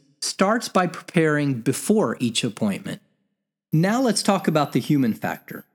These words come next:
This is the factor that you can influence, even control to some extent.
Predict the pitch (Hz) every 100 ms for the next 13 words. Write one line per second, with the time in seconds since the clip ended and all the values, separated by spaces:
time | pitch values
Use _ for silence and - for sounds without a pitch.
0 | _ _ _ _ - 311 381 294 233 -
1 | 185 185 175 131 123 127 208 220 196 160
2 | 156 139 123 123 - - - 202 269 294
3 | 214 - 147 - 254 185 113 - 123 104
4 | - - 131 104